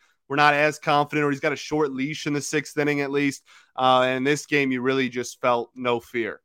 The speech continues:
You're like, "You know what? We need innings out of our starter. Erod can give us that. Let's get him out there, uh, get him through the sixth inning." And then Vest, Miguel Diaz, Trey Wingenter,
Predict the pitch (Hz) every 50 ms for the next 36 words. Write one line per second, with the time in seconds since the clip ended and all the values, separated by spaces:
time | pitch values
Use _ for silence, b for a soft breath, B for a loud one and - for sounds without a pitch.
0 | _ _ 107 110 117 117 110 110 107 - 131 131 131 127 127 123 123 127 123 127
1 | 127 127 135 139 139 135 131 131 131 127 123 123 117 113 - - 175 160 160 160
2 | 160 160 156 b b b b b _ 139 139 135 147 135 131 127 - 131 123 131
3 | 135 131 127 123 - - 127 120 117 113 - _ _ _ _ - 127 127 - -
4 | - 139 135 127 123 120 120 120 - - 120 113 113 113 110 107 107 107 107 110
5 | 98 - 117 120 113 110 - 127 117 110 113 - - 131 120 120 - - 127 120
6 | 117 117 113 113 110 113 113 113 110 107 117 120 139 143 151 156 - - - -
7 | - 139 139 139 139 139 139 135 131 135 135 135 131 127 127 123 120 - - -
8 | 143 135 131 120 127 135 135 131 127 123 117 - 120 117 113